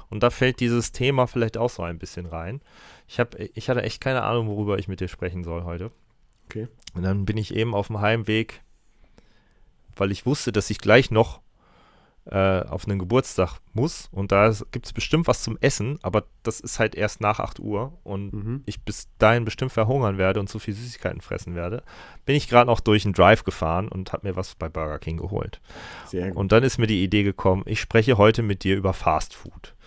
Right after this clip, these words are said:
Speaker 2: Wobei, da muss ich direkt an-, einhaken, du ja eigentlich zu mir gesagt hast, dass du da nicht mehr isst.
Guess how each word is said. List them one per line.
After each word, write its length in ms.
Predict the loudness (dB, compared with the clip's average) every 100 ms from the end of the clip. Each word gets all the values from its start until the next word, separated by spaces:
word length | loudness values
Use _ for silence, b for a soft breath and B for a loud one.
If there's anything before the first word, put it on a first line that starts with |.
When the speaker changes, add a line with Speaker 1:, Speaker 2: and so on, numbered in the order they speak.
| B B B
Speaker 2:
Wobei, 400 | 0 4 4 4
da 180 | 0 0
muss 220 | 0 -2
ich 120 | -4
direkt 480 | -4 -4 -4 -8 -6
an-, 140 | -2 -2 -2
einhaken, 640 | -2 0 0 -4 -6 -6 -8 B B B
du 140 | -2
ja 200 | 2 2
eigentlich 380 | 0 -2 -4 -6
zu 100 | -6
mir 140 | -4 -2
gesagt 300 | -4 -6 -10
hast, 160 | -8
dass 140 | -10 -8
du 60 |
da 120 | -6
nicht 180 | -6 -6
mehr 120 | -6
isst. 300 | -6 -8 -12